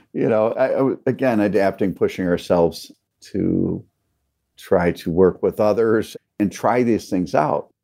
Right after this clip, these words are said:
We also have had some customers that had no access to that, were unfamiliar with that,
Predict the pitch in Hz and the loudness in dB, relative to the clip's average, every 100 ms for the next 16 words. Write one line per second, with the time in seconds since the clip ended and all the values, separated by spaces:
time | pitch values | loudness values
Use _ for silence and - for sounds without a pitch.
0 | _ _ - 101 101 104 - 101 95 98 | _ _ -2 2 4 2 2 2 4 2
1 | 90 98 87 - 98 98 90 - 95 85 | 2 2 2 -2 0 0 -2 -2 -4 -2
2 | 85 95 98 73 104 117 101 87 - 87 | -4 0 -2 2 2 4 2 0 -4 -8
3 | - 82 90 90 82 87 123 - 98 90 | -6 -8 -2 -2 0 0 0 0 -2 0
4 | 92 87 85 92 95 | 2 0 2 2 2